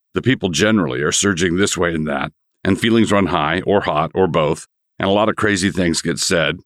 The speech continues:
or done or both. The best lack all conviction, while the worst are full of passionate intensity. Yeats, The Second Coming. The central issue we have to deal with is that of the frenzy.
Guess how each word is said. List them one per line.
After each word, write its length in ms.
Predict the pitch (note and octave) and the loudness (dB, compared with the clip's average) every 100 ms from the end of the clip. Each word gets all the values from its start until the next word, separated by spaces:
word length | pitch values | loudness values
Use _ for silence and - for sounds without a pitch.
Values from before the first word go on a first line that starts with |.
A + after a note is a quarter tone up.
| _ | _
or 160 | - F#2+ | 0 0
done 440 | D#2 C#2 E2+ E2+ _ _ | 0 0 -2 -4 _ _
or 120 | - | -2
both. 420 | D#2 F#2 C#2 - - _ _ _ _ _ _ _ _ _ _ _ - | 2 2 0 -8 -20 _ _ _ _ _ _ _ _ _ _ _ -4
The 100 | F#2+ | 0
best 320 | F#2 F#2+ - | 2 0 0
lack 260 | F#2+ F2+ - | -2 -2 2
all 160 | F2 F#2 | 0 2
conviction, 640 | G2+ E2+ E2 - B1+ - | 2 2 0 -2 -6 -6
while 160 | D2+ E2+ | -2 0
the 80 | |
worst 380 | E2+ F2 C#2 - | 2 2 0 -6
are 80 | D2+ | -10
full 200 | E2 E2+ | -4 -4
of 80 | D#2 | -2
passionate 580 | - D#2+ D2+ E2+ D#2 - - | -4 -4 -4 -6 -8 -10 -12
intensity. 680 | C#2+ - C#2 C2+ - - - _ _ - | -10 -6 -6 -8 -12 -16 -18 _ _ -10
Yeats, 420 | D#2+ D2 - - - _ _ _ - | -6 -6 -8 -18 -18 _ _ _ -12
The 80 | - | -6
Second 320 | E2 - - | -6 -6 -6
Coming. 340 | E2 D2+ - - _ _ _ _ _ _ _ _ | -6 -6 -10 -16 _ _ _ _ _ _ _ _
The 80 | A2 | -2
central 340 | D3 E3 A#2 E2+ | 0 0 0 2
issue 260 | F2+ G2+ | 2 2
we 140 | F#2 G2 | 2 0
have 100 | - | -2
to 100 | E2+ | -2
deal 200 | F#2+ E2 | 0 0
with 240 | D#2+ D2+ | -2 -2
is 140 | E2 D#2+ | -4 0
that 180 | F#2+ | 0
of 120 | E2+ - | 0 -6
the 60 | |
frenzy. 540 | - G2 F2 D2+ C#2+ | -6 -2 -2 -4 -8